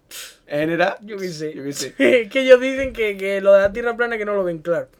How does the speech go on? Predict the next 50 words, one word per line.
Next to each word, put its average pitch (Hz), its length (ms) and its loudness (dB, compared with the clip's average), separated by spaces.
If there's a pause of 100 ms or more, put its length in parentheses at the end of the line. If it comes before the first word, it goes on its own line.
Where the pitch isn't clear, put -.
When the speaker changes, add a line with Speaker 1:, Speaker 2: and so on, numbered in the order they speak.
(840)
Speaker 2:
O - 40 -20
sea, 180 140 -2
lo 170 60 -2
de 160 80 -4
la 160 80 -4
Tierra 202 200 -2
redonda 214 340 -2
que 202 60 -2
no 190 100 -2
lo 190 80 2
ven 156 140 -2
claro. 139 320 -10 (1700)
Speaker 1:
Pero 127 680 -2
todo 127 180 -2
el 139 80 -2
resto 143 300 -6
de 143 100 0
astros 139 320 -4
de 131 60 -10
este 127 180 -18
universo 123 400 -8
son 156 180 -14
pla-, 107 300 -12
son 113 280 -16
re-, 104 440 -16
esferas. - 320 -16 (520)
Lo 107 100 -12
puedes 127 140 -6
mirar 165 160 0
con 147 100 -2
un 143 100 -6
Speaker 2:
Vamos 147 40 -8
a 135 40 0 (140)
Speaker 1:
periódico. - 80 2
Speaker 2:
ver, 196 80 2
Juanjo, 196 260 4
si 202 140 -8
tenemos 202 340 -4
todavía 247 300 2
problemas 220 460 -2
descifrando 202 560 -4
si 202 160 -10
nuestra 185 260 -8
Tierra 196 260 -6
es 175 80 -10
puto 202 320 0
plana 190 260 2
o 175 60 -4
puto 202 220 -6
redonda, 180 460 -2